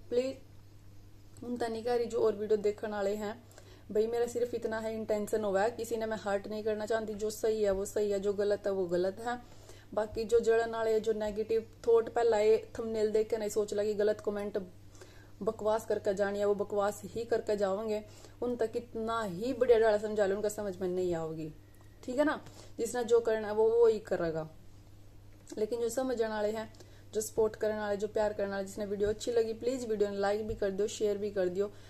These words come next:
और जो चैनल पर नए चैनल ने सब्सक्राइब भी कर दियो।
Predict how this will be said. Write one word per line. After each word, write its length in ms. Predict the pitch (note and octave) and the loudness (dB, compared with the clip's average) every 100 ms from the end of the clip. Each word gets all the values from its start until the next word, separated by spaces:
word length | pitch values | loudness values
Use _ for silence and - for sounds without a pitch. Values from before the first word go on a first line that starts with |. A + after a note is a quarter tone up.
| - A3 | -4 -2
और 100 | A3+ | 0
जो 100 | A3 | 0
चैनल 280 | G#3+ G3+ G3 | -2 -2 -4
पर 120 | G3 | -2
नए 160 | G3 | -4
चैनल 260 | F#3 G3 G3 | -2 -2 -2
ने 100 | G3+ | -4
सब्सक्राइब 600 | G#3+ F#3+ - F#3+ F#3+ F#3+ | -6 -6 -4 -2 0 -2
भी 140 | F3+ A#3 | -2 -2
कर 200 | A3+ F#3+ | 0 0
दियो। 280 | F3 G#3 | 2 0